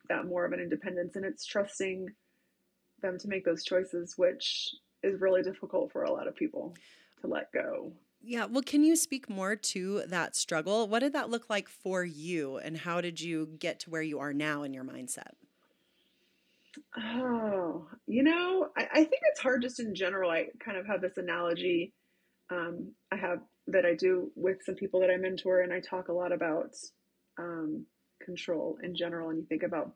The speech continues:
Speaker 1: babies, and we have to one hundred percent control everything. They cannot <laughs> survive on their own. And so, I mean, as they grow up, it's just this complete letting go of control process. And it's really hard because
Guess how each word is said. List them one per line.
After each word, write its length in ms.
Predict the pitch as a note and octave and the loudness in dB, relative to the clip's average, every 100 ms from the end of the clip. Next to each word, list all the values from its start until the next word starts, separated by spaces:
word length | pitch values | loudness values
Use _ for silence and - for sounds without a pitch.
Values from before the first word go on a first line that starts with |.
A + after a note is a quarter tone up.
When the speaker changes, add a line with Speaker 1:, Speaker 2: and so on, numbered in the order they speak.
| - | 6
Speaker 1:
babies, 720 | C4+ C#4 C4 B3+ B3 A#3 - - - - - | 6 8 6 4 2 -2 -12 -20 -20 -20 -10
and 320 | F#3+ F3+ F3+ F#3 | -4 -2 -2 -4
we 120 | F3+ | -4
have 220 | - G#3+ - | -2 -4 -2
to 100 | F#3+ | -2
one 140 | F3 F3+ | -2 -4
hundred 260 | F#3+ F3+ | -4 -4
percent 400 | F3+ F3 F3+ G#3 | -6 -8 -8 -8
control 800 | - F3+ - F#3 F3 F3 F3 F3 _ _ | -8 -8 -2 2 4 4 2 0 _ _
everything. 720 | F#3 D4 A4+ D#3 - - - - _ | 4 6 6 4 -2 -8 -12 -18 _
They 120 | F#3+ F#3+ | -2 -2
cannot 520 | - B3 A#3 A#3+ A#3+ A3 | -2 -4 0 0 -2 -6
<laughs> 80 | - - | -2 2
survive 540 | G#3 G3+ G#3 B3 G3+ | 2 2 -2 0 0
on 180 | G3 F#3+ | 0 -4
their 200 | G3+ - | -6 -4
own. 280 | G3 F#3+ G3 - - - - | -4 -4 -8 -14 -14 -12 -6
And 140 | G#3 | -6
so, 280 | - G#3+ G3 - - | 2 4 4 0 -6
I 80 | |
mean, 140 | G#3+ A3 | -4 0
as 260 | G3 A#3+ A#3 | 0 0 0
they 120 | G3 | 0
grow 280 | G3+ E3+ D#3+ | 2 4 4
up, 200 | G#3+ F3 | 2 -2
it's 220 | D#3 - | -4 -6
just 220 | F3+ - | -8 -6
this 180 | F#3 - - _ - | -8 -8 -12 _ -18
complete 400 | F#3+ - G3 - | -16 -8 -4 -2
letting 280 | E3+ F3 - | 0 -2 -2
go 260 | D#3+ F3+ F3 | 2 2 2
of 180 | F3 - | -2 -8
control 380 | F#3 - E3+ E3+ | -8 -4 -2 -2
process. 420 | - F3+ - F3+ | -4 -4 -4 -4
And 80 | G3+ | -4
it's 200 | G3+ - | -6 -2
really 160 | G#3+ G3 | 0 0
hard 320 | - C4+ A3 | 2 2 2
because 540 | F#3+ - - F#3 F3+ | 0 -2 2 4 4